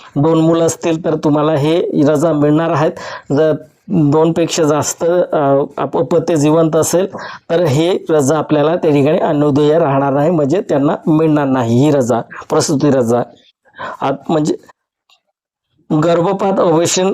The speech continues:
मिसकॅरेज रजेचे कालावधी हा गर्भपातापासून जास्तीत जास्त पंचेचाळीस दिवस राहील.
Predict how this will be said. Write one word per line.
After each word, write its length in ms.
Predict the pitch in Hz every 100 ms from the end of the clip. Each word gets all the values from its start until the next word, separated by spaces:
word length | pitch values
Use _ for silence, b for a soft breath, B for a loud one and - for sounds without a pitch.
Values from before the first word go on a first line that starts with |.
| -
मिसकॅरेज 720 | 170 175 - 185 165 170 165
रजेचे 280 | 160 160 170
कालावधी 460 | 160 156 156 156 180
हा 180 | 147 175
गर्भपातापासून 1000 | 151 147 156 165 165 165 135 - 170
जास्तीत 380 | 160 151 - 180
जास्त 320 | 170 160 -
पंचेचाळीस 640 | - 180 156 160 - 214 196
दिवस 440 | 190 185 185 -
राहील. 500 | - 180 175 143 120